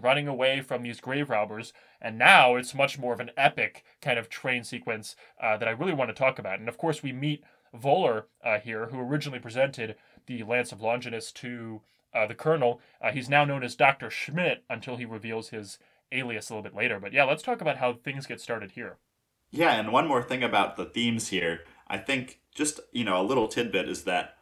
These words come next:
Speaker 2: um, when Indy is this age, they have more of an opportunity to really be loud, be boisterous about it.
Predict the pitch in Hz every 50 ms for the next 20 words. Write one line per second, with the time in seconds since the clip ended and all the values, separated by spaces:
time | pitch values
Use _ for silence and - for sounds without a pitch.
0 | _ _ _ _ _ _ _ 92 92 90 87 85 82 80 78 - - _ _ _
1 | _ _ _ _ _ _ _ _ _ _ _ _ _ - 117 123 120 - 143 151
2 | 160 147 - 117 101 98 - _ 117 110 - - - - 117 117 110 101 95 95
3 | 92 - - - 101 101 98 110 120 - 104 - - 120 117 120 113 110 113 104
4 | - 104 104 101 107 101 98 - 127 120 113 98 92 92 87 - 101 95 104 98
5 | 92 92 90 85 82 - _ _ _ _ _ _ _ _ - - - 113 107 101
6 | 98 - - _ _ 90 101 104 101 95 85 80 71 71 - - 98 - - -
7 | 95 101 101 101 - 85 80 76 - 82 - 76 73 71 76 78 -